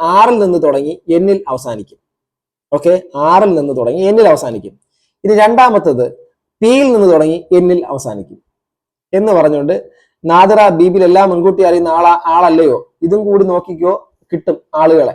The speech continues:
അല്ലെങ്കിൽ ഹാഫിസ് അണ്ണൻ പറഞ്ഞു തരും. ഇനി നിങ്ങളുടെ സീസണിൽ പുണ്യ ആളുകൾ, ആ, ആയിരുന്നു അല്ലയോ അച്ചോടാ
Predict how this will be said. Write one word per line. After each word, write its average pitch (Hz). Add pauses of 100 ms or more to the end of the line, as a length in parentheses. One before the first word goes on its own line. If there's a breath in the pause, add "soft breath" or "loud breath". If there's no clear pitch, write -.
(120)
അല്ലെങ്കിൽ 196 (280)
ഹാഫിസ് 214
അണ്ണൻ 175
പറഞ്ഞു 147
തരും. 120 (460 soft breath)
ഇനി 226
നിങ്ങളുടെ 247
സീസണിൽ 214
പുണ്യ 220
ആളുകൾ, 196 (140)
ആ, 170 (360)
ആയിരുന്നു 190
അല്ലയോ 185
അച്ചോടാ 190